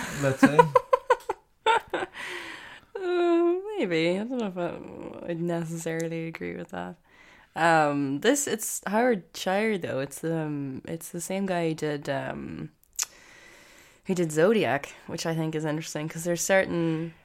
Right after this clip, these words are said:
Speaker 1: It is very familiar
Speaker 2: Yeah,
Speaker 1: now. That is
Speaker 2: yeah,
Speaker 1: the
Speaker 2: yeah,
Speaker 1: second
Speaker 2: yeah.
Speaker 1: Zodiac connection.
Speaker 2: Yeah, I know. Um, no, there's certain, um, because
Speaker 1: I was
Speaker 2: when
Speaker 1: expecting
Speaker 2: I
Speaker 1: when you said, "Oh, there's another connection to, like, a baby in the background is Robert Downey Junior or something."
Speaker 2: <laughs> No, um,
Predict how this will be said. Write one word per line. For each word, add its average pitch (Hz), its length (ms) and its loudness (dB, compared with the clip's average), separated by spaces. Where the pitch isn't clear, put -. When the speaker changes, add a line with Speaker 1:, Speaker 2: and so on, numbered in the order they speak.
Speaker 1:
It 143 140 0
is 156 160 4
very 117 180 2
familiar 127 420 0
Speaker 2:
Yeah, 247 280 8
Speaker 1:
now. 175 60 -2
That 147 140 6
is 165 100 8
Speaker 2:
yeah, 240 140 8
Speaker 1:
the 254 60 6
Speaker 2:
yeah, 254 40 6
Speaker 1:
second 247 260 6
Speaker 2:
yeah. 247 80 4
Speaker 1:
Zodiac 233 280 2
connection. 262 260 4
Speaker 2:
Yeah, 226 280 4
I 196 140 2
know. 202 340 4
Um, 175 460 10
no, 226 160 8
there's 202 220 2
certain, 202 600 2
um, 156 580 4
because 185 240 2
Speaker 1:
I 202 40 6
was 196 80 4
Speaker 2:
when 202 80 8
Speaker 1:
expecting 254 400 12
Speaker 2:
I - 40 8
Speaker 1:
when 135 100 10
you 131 80 10
said, 131 220 6
"Oh, 139 140 8
there's 131 220 6
another 127 260 8
connection 120 500 8
to, 123 200 6
like, 113 220 4
a 123 40 6
baby 113 380 6
in 117 100 8
the 117 80 4
background 113 460 4
is 107 100 2
Robert 113 280 8
Downey 113 200 10
Junior 120 480 8
or 120 60 10
something." 131 440 8
Speaker 2:
<laughs> - 40 -4
No, 233 440 10
um, 185 520 10